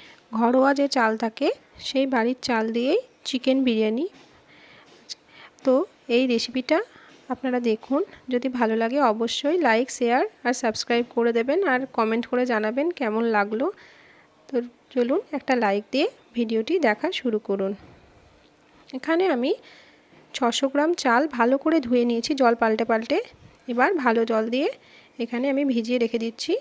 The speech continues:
আধ ঘন্টা মতো চালটা ভিজিয়ে রাখতে হবে। আধ ঘন্টা পর চলে আসলাম। এখানে হাঁড়িতে আমি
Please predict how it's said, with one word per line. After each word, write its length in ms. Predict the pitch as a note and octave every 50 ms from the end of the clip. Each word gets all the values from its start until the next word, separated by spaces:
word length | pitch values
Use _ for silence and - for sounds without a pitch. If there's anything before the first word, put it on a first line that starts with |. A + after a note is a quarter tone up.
| - - _ _ - _ -
আধ 160 | A#3 A#3 A3+ - -
ঘন্টা 260 | B3+ C4+ C#4 C#4 D#4 D4+
মতো 200 | D#4 D#4+ D#4 - G#4+ C#5 -
চালটা 320 | - D#4 C4 B3 B3 D4+ D#4+ D4 B3
ভিজিয়ে 260 | A#3+ A3+ A#3 A#3 G#3+ G#3+
রাখতে 220 | G3+ - - -
হবে। 300 | G3+ G3+ A3 G#3 G#3+ G3 G3 - - - - - - - - - - - - - - - - - _ _ _ - - _ - - - - - - B3+
আধ 80 | B3+ B3+ -
ঘন্টা 240 | - C#4+ C#4+ C#4 D4+ C#4+
পর 160 | - C#4+ D4 C#4+ -
চলে 180 | C4+ A#3+ A#3+ A#3+ A#3+
আসলাম। 300 | A#3+ - - - C4+ D#4+ A4 - - - - - - - - - - - -
এখানে 240 | D4 C4+ D4+ D4 D4 D4+ C4+
হাঁড়িতে 280 | B3 A3 A3+ A#3+ A#3+ C#4+
আমি 120 | D4 D4+